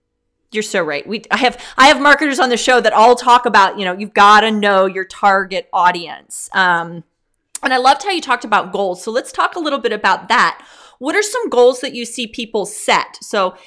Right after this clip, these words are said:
"Hey, I'm gonna buy, you know, five hundred t-shirts," or whatever. What are some type of goals that people have or that you've heard people have for how they're gonna use this and what they kind of want to get from it?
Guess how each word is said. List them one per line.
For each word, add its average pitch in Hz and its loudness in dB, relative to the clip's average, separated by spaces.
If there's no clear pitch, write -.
"Hey, 311 0
I'm 262 2
gonna 269 -2
buy, 220 2
you 214 -8
know, 170 -8
five 220 0
hundred 202 -4
t-shirts," 151 -12
or 180 -6
whatever. 175 -8
What 277 -4
are 415 0
some 415 -8
type 320 -6
of 202 -16
goals 196 0
that 202 -4
people 233 -6
have 226 0
or 190 -4
that 196 -8
you've 208 -12
heard 320 -8
people 196 -8
have 175 -2
for 208 -12
how 226 -2
they're 214 -2
gonna 208 -6
use 208 -10
this 175 -6
and 175 -12
what 196 -4
they 202 -6
kind 196 -6
of 165 -14
want 180 -10
to 185 -14
get 165 -10
from 156 -14
it? - -20